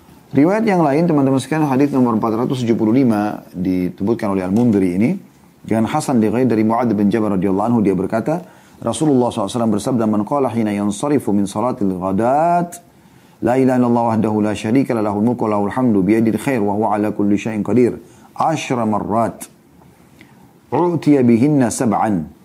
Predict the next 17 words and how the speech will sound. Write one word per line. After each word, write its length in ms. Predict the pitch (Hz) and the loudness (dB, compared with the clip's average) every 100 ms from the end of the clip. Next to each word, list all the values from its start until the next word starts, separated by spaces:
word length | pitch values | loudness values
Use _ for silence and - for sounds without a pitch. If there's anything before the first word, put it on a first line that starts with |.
| - _ - | -20 _ -6
kataballahu 640 | 127 127 120 113 131 123 | -2 0 2 2 4 2
lahu 160 | 120 120 101 | 2 2 4
bihinna 400 | 107 127 110 90 | 4 4 2 2
ashra 320 | 120 - 101 | -2 -2 -4
hasanat, 560 | 98 - 95 131 147 - - - | -4 -4 -2 0 -2 -6 -20 -6
wa 160 | 113 135 | 0 2
maha 320 | 120 101 127 | 2 0 2
anhu 160 | 120 | 2
bihinna 560 | 101 104 127 117 92 107 | 4 4 4 2 2 -2
ashra 320 | 123 - 98 | -4 -4 -8
sayyi'at, 560 | - 101 95 113 143 147 - - - | -2 0 0 0 -2 -4 -12 -12 -6
wa 80 | - | -4
rafa 240 | 135 120 | -2 -2
lahu 240 | 120 117 101 | -2 0 2
bihinna 400 | 104 127 104 92 | 4 4 2 0
ashra 400 | 123 - 104 95 | -2 -2 -2 -2
darajat, 560 | 95 92 117 151 - | -2 -2 0 -2 -4